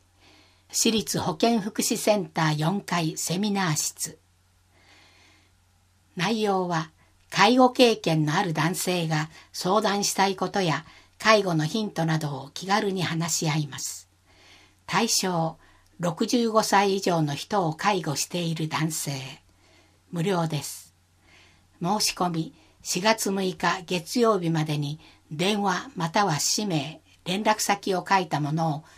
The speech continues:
ファックスで、総合福祉コーディネートセンター、晴れ晴れ、戸田まで。電話、零九零三八二六の一一九二。ファックス、三八一の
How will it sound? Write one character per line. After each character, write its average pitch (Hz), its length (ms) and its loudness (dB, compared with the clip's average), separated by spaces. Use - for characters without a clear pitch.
フ - 140 0
ァ - 20 2
ッ - 40 2
ク - 100 -10
ス - 200 -4
で、 147 220 -8
総 220 380 2
合 214 240 4
福 - 240 -8
祉 185 180 0
コ 175 220 -2
ー 208 40 0
デ 202 100 -2
ィ 190 40 0
ネ 185 140 0
ー 175 40 -2
ト 170 120 -2
セ 160 180 0
ン 147 80 0
タ - 200 -10
ー、 - 20 -6
晴 180 280 -2
れ 208 60 0
晴 175 240 2
れ、 - 140 -10
戸 170 120 -4
田 190 180 2
ま 160 160 0
で。 - 200 -10
電 202 280 0
話、 190 240 -2
零 214 220 0
九 190 400 -2
零 156 340 -2
三 233 340 2
八 220 320 2
二 185 280 2
六 185 280 0
の 151 240 -2
一 220 380 -4
一 156 240 -6
九 175 300 -4
二。 156 380 -2
フ 208 60 -2
ァ 202 40 4
ッ - 20 2
ク - 140 -8
ス、 - 280 -8
三 226 320 2
八 190 400 0
一 160 240 -2
の 156 240 -2